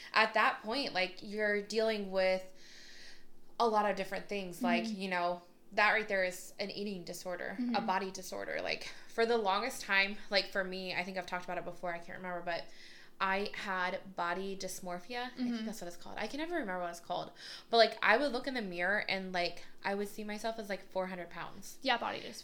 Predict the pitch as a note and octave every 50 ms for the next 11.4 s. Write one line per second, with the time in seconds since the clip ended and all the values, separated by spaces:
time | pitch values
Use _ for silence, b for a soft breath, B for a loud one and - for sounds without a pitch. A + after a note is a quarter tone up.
0 | - - - B3+ - G2 - A3+ C#4 C4+ A#3 G#3 - - A3+ A3 A3 A#3+ A#3+ D4
1 | D4+ C#4+ B3 A3 G3 F#3 F#3 G3 G#3+ - - - - G#3+ G#3 G3 F#3 F3+ F3+ -
2 | - - - - - - - - - - - G3 G3 G#3 G3+ - A3+ G3+ - -
3 | - F3+ F#3+ F#3+ - F#3 F3 E3+ E3+ - - - - - G3 F#3 F#3 F3+ - -
4 | F3+ E3 - - - F#3+ F#3 F3+ - F#3+ G3+ G#3 A3 A3+ F#3+ F#3 F#3 G3 G#3 A3+
5 | C4 C#4 - - D#4+ E4 F#4 F#4 F4 B B B B B B B - A3 A3 G#3
6 | G3+ F#3+ F#3+ - G3 F#3+ G3 A3 A#3 A3+ B3 B3+ A#3+ G#3 G#3 G3 F#3 F3 - -
7 | G3 - F#3+ F3 E3+ - - F#3+ - - G#3+ G3 F3+ F3+ B3 A#3+ B3 A3 G#3+ G#3
8 | A3 G3 F3+ E3+ F3 F3+ - G3 - G#3 G3+ F#3 F3 F3+ F3+ - F#3+ F#3+ F#3 F#3
9 | F3+ F3+ - B B B B B B B B B B - G3+ A3 G#3+ - - -
10 | - G#3 G#3+ A3+ A#3 A#3 A3 G3+ G3 F#3+ F#3 F3+ F3+ - F3+ F3+ F#3+ F#3 - -
11 | F#3 F3 E3+ D#3+ D#3 E3 -